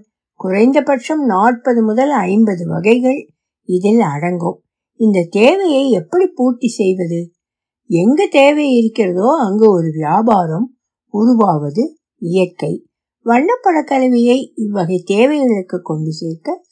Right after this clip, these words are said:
உருவானதுதான் மைக்ரோஸ்டாக் என்னும் தொழில். இன்று பல பில்லியன் டாலர்கள் புழலும் ஒரு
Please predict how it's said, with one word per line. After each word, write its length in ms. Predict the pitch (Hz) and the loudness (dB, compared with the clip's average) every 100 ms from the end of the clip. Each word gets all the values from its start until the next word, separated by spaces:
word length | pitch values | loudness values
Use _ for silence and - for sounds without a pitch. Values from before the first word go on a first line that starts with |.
| _ _ _ - | _ _ _ -4
உருவானதுதான் 1040 | 262 359 359 277 214 170 156 143 185 294 440 _ _ _ 175 | 2 2 2 0 0 -2 -6 -4 -2 -2 -6 _ _ _ -4
மைக்ரோஸ்டாக் 1300 | 202 277 320 320 285 262 - - 220 202 - - - _ _ _ | 0 0 -2 -2 -2 -2 -6 -4 0 0 -2 -20 -20 _ _ _
என்னும் 500 | 202 180 180 196 233 | -4 -2 0 -2 -4
தொழில். 440 | 214 156 160 - _ _ _ _ - | -4 -4 -4 -6 _ _ _ _ -6
இன்று 340 | 165 165 160 | -2 0 -2
பல 240 | 165 160 | -2 -4
பில்லியன் 580 | 165 170 233 311 294 254 | -4 0 2 2 2 2
டாலர்கள் 640 | 226 226 311 359 311 277 247 | 2 4 4 2 0 -2 -2
புழலும் 560 | - 220 233 247 190 190 _ _ _ - | -2 2 4 2 0 -4 _ _ _ -10
ஒரு 240 | 170 165 | -8 -8